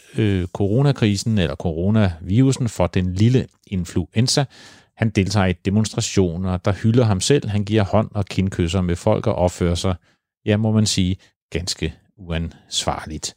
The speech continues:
Og endelig så har han en hel del korruptionsanklager hængende over sit hoved. Så ja, jeg tror, vi skal til Brasilien og finde ud af, hvad der sker. Og derfor har vi nu ringet til danske Line Berg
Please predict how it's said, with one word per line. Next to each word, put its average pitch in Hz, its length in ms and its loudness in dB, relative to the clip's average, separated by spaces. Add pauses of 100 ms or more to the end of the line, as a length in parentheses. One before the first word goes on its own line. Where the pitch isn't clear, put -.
(440)
Og 127 240 0
endelig 143 380 4
så - 140 0
har 127 200 4
han 123 140 4
en 120 80 4
hel 104 200 4
del 104 180 2
korruptionsanklager 85 1000 -2 (180)
hængende 80 380 -6 (120)
over 80 260 -8
sit - 200 -8
hoved. - 300 -12
Så 107 240 2 (480)
ja, 117 160 2 (600)
jeg 107 140 -2
tror, 139 160 0
vi 117 80 2
skal 117 320 2
til 123 140 0
Brasilien 90 540 0
og - 100 -4
finde 95 180 0
ud 92 60 2
af, 92 140 2
hvad 90 100 0
der 90 60 0
sker. 135 240 2 (140)
Og 101 200 -6
derfor 113 440 2 (120)
har 92 160 0
vi 95 120 0
nu 117 240 0 (300)
ringet 156 300 2
til 104 300 0 (240)
danske 98 340 0
Line 107 460 0 (120)
Berg 78 220 0